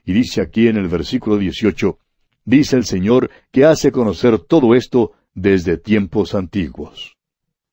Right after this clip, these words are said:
Continuamos estudiando hoy el capítulo quince de los Hechos de los Apóstoles.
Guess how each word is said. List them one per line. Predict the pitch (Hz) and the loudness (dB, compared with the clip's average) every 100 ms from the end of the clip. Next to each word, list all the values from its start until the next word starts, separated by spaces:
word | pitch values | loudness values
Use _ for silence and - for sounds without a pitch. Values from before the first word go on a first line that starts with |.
| _ _ | _ _
Continuamos | 156 147 185 185 139 | -2 2 2 2 2
estudiando | 127 107 123 117 90 | 0 2 0 0 2
hoy | 110 107 | 2 2
el | 85 | 0
capítulo | 87 80 110 113 92 76 | -4 -4 -4 -2 -2 -2
quince | 143 143 117 - 101 | 0 0 -2 0 0
de | 85 | 0
los | 73 - | -4 0
Hechos | 131 - 110 | 0 2 0
de | 98 | 0
los | 90 | 0
Apóstoles. | 101 127 110 - 69 - | -2 0 -2 -4 -12 -14